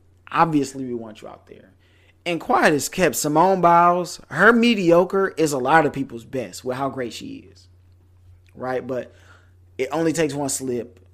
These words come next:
and she could be ser-, seriously hurt. So, you know, I, I digress.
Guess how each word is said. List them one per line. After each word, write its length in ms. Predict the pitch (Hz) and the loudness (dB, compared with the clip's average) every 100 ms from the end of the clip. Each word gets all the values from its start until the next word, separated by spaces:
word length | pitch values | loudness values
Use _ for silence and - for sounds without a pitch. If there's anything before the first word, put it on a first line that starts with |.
| _ _ | _ _
and 440 | 110 123 120 110 117 | -16 -12 -12 -12 -12
she 180 | - 139 | -10 -8
could 120 | 127 | -8
be 80 | 120 | -10
ser-, 380 | - 127 120 | -8 -6 -6
seriously 480 | - 147 139 127 123 | -4 -4 -2 -4 -8
hurt. 320 | 110 90 80 _ _ _ _ _ _ | -14 -16 -20 _ _ _ _ _ _
So, 600 | - - 151 143 139 131 - | -16 -8 -4 -2 -4 -6 -10
you 120 | 143 | -8
know, 180 | 151 139 | -6 -4
I, 80 | - | -2
I 100 | 147 | 0
digress. 720 | 151 147 139 156 107 - - | 0 0 0 -2 -4 -10 -16